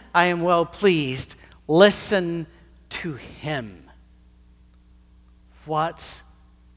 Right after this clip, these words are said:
the point here? Point I was always told was that Jesus is really important. We should listen to him. Yes, yes, yes.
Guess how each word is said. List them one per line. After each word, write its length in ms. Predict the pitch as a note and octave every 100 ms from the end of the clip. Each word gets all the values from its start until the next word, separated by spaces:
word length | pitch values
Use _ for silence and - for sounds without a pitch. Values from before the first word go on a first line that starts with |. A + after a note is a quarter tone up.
| -
the 100 | C#3
point 480 | - A3+ A3 E3 -
here? 300 | C3 G#2+ - - _ _ _ - - -
Point 260 | F#3+ G#3 E3
I 120 | E3+
was 160 | G#3+
always 240 | D#3 C3+ C#3
told 240 | F#3 F3+
was 280 | E3 D#3+ - - -
that 120 | B2+
Jesus 440 | D#3 G#3+ A3 G3+ C#3+
is 160 | A2
really 280 | C#3 F3+ G3+
important. 480 | G3 - F3 D3 D#3
We 80 | D3+
should 180 | E3+
listen 300 | D#3 D#3+ D#3
to 80 | D3
him. 200 | F#3 D#3 - -
Yes, 320 | A3+ C4+ A#3+ G#3
yes, 260 | A3 -
yes. 220 | G3+ F#3